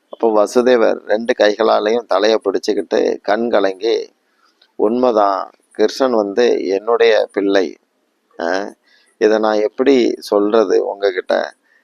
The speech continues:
தேவகி மடியில தான் அவ-, கிருஷ்ணன் பிறந்ததே.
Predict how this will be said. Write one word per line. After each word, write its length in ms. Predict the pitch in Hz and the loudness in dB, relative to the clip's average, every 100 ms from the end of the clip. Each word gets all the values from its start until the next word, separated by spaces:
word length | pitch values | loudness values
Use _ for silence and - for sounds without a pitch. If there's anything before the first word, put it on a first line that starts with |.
| _ - | _ -4
தேவகி 540 | 104 113 123 117 127 | 2 4 4 2 2
மடியில 440 | 110 104 113 110 110 | 0 0 2 4 2
தான் 260 | 107 120 131 - | 2 0 0 -4
அவ-, 280 | - 92 - _ _ | -6 -6 -8 _ _
கிருஷ்ணன் 420 | 104 - 120 101 | -8 -2 -4 0
பிறந்ததே. 580 | 95 107 113 107 95 | 0 0 2 2 2